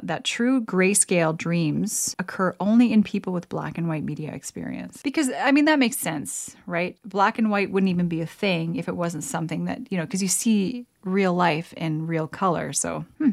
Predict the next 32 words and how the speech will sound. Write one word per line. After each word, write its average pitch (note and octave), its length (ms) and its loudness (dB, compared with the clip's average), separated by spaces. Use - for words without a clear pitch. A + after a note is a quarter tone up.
this G#3+ 180 -6
made G#3+ 100 2
me G#3 80 2
chuckle. F3 400 -4
Okay. F3 300 -6
It's G#3 160 0
against A3 500 2
the D#4 80 0
law F#3+ 580 0
to - 80 0
die E3+ 380 4
in G3+ 240 2
the F3 80 2
town E3+ 500 0
of E3 140 -8
Longyearbyen, G#3 1400 2
Longyearbyen, G#3+ 1200 4
Longyearbyen, G#3+ 1500 4
L G3 160 6
O A#3+ 120 6
N A#3 160 10
G G3+ 460 4
Y F3+ 240 2
E G3+ 160 0
A - 20 0
R E3+ 460 0
B E3+ 180 -2
Y D#3+ 160 -2
E D3+ 220 -6
N, C#3 340 -10
Longyearbyen, F3+ 920 0
Norway. E3+ 440 -2